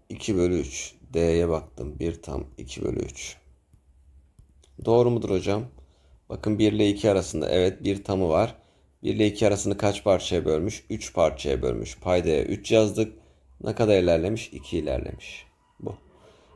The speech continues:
Şimdi buraya geldik C'ye. Bakın tamı var mı? Sıfır ile bir arasındaysa tam yok.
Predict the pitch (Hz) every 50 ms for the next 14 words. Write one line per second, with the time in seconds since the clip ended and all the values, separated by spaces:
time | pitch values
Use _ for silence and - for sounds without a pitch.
0 | - - - - 143 135 135 135 135 135 127 123 113 107 113 107 - - 110 107
1 | 101 98 101 113 123 - _ _ _ _ _ - 117 - - 131 127 127 127 120
2 | 123 123 123 131 131 127 120 110 - - - - - 117 120 117 117 113 117 110
3 | 110 110 - - 110 107 101 - - 82 - - - 98 107 113 113 110 110 110
4 | 113 -